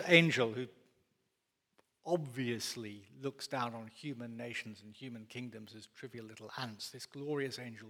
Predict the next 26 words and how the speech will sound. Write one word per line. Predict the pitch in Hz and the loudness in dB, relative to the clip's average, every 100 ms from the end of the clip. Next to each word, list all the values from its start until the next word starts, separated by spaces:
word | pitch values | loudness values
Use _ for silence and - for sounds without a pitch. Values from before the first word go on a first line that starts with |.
| 104 | -18
from | 110 110 | -18 -16
God. | 98 98 - - - - 151 | -16 -18 -20 -20 -18 -12 -2
And | |
this | 156 - | 0 4
glorious | 247 277 254 185 | 8 10 10 12
angel | 180 147 131 104 - - - - - - | 12 12 6 2 -6 -20 -20 -20 -20 -10
plants | - 165 202 262 285 208 | 0 10 12 12 12 8
his | - 170 | 6 6
feet | - 160 147 - | 6 4 4 0
on | 131 127 | -4 -2
the | 123 | 0
earth | 117 110 117 - - - - - - - | 0 0 -8 -10 -12 -16 -20 -20 -20 6
and | 160 147 117 | 8 8 4
gives | - 277 208 - | 10 10 10 4
John, | 185 175 147 | 8 8 8
who's | 139 151 | 4 8
writing | 156 151 | 8 8
the | 135 | 0
book, | 117 - 165 | 0 -2 -4
a | |
message. | 135 135 117 - 110 - | -2 0 0 -4 -8 -10
And | |
he | 123 | -10
says, | - 113 | -8 -8
"Eat | 127 - | -10 -14
this, | 101 - - - | -18 -16 -16 -16